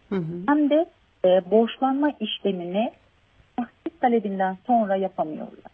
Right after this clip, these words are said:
Speaker 2: Yani emekli olduktan sonra siz herhangi bir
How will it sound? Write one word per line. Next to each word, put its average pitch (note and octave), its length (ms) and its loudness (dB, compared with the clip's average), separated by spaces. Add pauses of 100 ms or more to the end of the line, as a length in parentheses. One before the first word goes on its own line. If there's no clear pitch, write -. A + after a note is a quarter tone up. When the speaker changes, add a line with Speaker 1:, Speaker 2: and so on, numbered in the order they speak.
Speaker 2:
Yani G#3+ 280 4
emekli C#4 420 4
olduktan C4+ 720 2 (140)
sonra F#3+ 500 2 (340)
siz G#3 140 -6 (380)
herhangi A#3 380 0
bir E3+ 120 -4